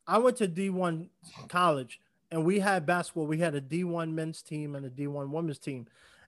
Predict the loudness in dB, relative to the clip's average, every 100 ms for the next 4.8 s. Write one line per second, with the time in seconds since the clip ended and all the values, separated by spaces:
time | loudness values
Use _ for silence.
0 | _ 2 6 8 8 8 10 10 6 2
1 | _ _ _ -4 -2 0 0 2 6 8
2 | 8 8 6 6 4 4 0 2 2 2
3 | -4 -4 -4 -10 _ _ _ 2 2 4
4 | 6 6 4 4 6 6 4 -2